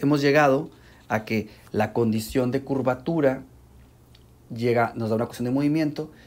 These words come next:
y nos dice que las, este, las perturbaciones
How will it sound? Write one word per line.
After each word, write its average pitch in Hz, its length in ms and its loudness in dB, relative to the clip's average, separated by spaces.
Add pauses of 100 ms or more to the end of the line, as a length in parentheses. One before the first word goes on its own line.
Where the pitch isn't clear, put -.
(120)
y - 60 -4
nos 120 140 2
dice 117 220 -4
que 117 160 0
las, 110 400 0 (120)
este, 92 760 -14 (320)
las - 140 -16
perturbaciones 110 960 -4